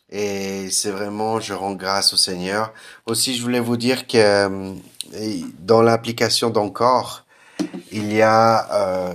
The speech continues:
j'arrive à voir les statistiques des, des abonnements au niveau de Spotify.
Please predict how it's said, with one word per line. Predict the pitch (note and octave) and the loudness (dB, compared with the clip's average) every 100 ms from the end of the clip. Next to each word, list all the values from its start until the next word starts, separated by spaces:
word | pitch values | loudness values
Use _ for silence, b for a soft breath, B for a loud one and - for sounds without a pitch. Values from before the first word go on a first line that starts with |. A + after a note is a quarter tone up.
| F#2 | -6
j'arrive | F#2+ G#2+ A2+ A#2+ | -2 -2 -2 0
à | A2+ | 0
voir | G#2 A2+ A#2 | 2 0 0
les | A2 | 0
statistiques | G2+ A2+ A2 A#2 - - A#2+ A#2+ G2+ | -2 -2 -2 -2 -4 -4 -6 -6 -8
des, | F2+ F#2 F2+ F2 | -6 -4 -4 -6
des | F2+ | -2
abonnements | G#2+ A#2 A#2 A#2 B2+ | 0 2 2 2 0
au | |
niveau | A#2 G2+ G2+ | -2 -4 -4
de | F#2 | -4
Spotify. | - A2+ A2+ G#2+ - G2 A#2+ | -2 -2 -4 -8 -6 -6 -6